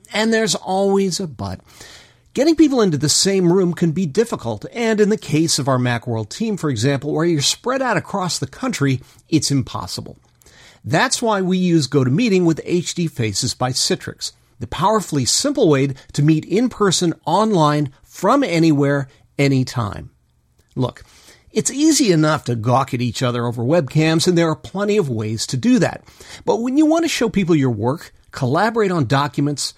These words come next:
pull another coworker into a private chat, and gawk at each other, well, there just isn't a better solution. And it's easy. Sign up for GoToMeeting from your computer or mobile device and launch your first meeting in seconds.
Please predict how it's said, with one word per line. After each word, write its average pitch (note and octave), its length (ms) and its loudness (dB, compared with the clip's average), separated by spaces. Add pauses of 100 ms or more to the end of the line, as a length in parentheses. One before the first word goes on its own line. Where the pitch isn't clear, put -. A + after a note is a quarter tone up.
(280)
pull B3 180 4
another A#3+ 240 2
coworker E3+ 540 0
into A#2 180 0
a A2 60 -4
private C#3+ 400 -6
chat, D3 360 -4
and C#4 380 2
gawk B2+ 320 0
at G2+ 80 -10
each A#2 220 -8
other, A#2 240 -4 (120)
well, G3+ 280 0 (340)
there - 140 -12
just F#3+ 360 -4
isn't C3+ 380 2
a C#3 40 0
better A2 260 -4
solution. C3 600 0 (460)
And A#3+ 100 -2
it's B3 160 0
easy. D3+ 320 -2 (600)
Sign A#3 400 0
up C#4 100 -2
for D3 80 -4
GoToMeeting C#3+ 580 2
from F#3+ 280 0
your A3 100 -2
computer F#3 460 0
or B2+ 100 -4
mobile B2 300 2
device G2+ 480 -4 (240)
and F3 240 0
launch G3+ 380 0
your A3 100 0
first - 420 -2
meeting A#2+ 260 0
in B2+ 120 0
seconds. - 580 -4